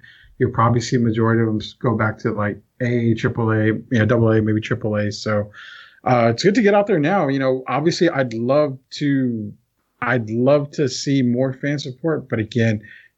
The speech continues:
during this whole pandemic thing, it's hard to get out there. I totally understand that. So, uh, yeah,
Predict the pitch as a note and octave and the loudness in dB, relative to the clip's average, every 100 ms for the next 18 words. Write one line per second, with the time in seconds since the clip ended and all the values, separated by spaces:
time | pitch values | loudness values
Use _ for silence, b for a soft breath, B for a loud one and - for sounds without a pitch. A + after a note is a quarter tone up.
0 | - B3 G3+ F3 G3 F#3 D#3 B2+ C3 A2+ | 4 6 6 6 4 4 2 2 0 -2
1 | A#2 A2 - A#2 A2+ G2+ G#2 G2 G2 G#2 | -6 -8 -8 -6 -6 -4 -4 -4 -4 -2
2 | G#2 A2 G#2 - A#2+ A2 G2+ - G#2 G2+ | -2 -2 -4 -2 -2 -2 -4 -6 -4 -2
3 | G#2 - G#2+ G2+ B B B B B B | -2 0 0 -2 B B B B B B
4 | - A#2+ A2+ D#3 F#3 | 0 2 4 4 2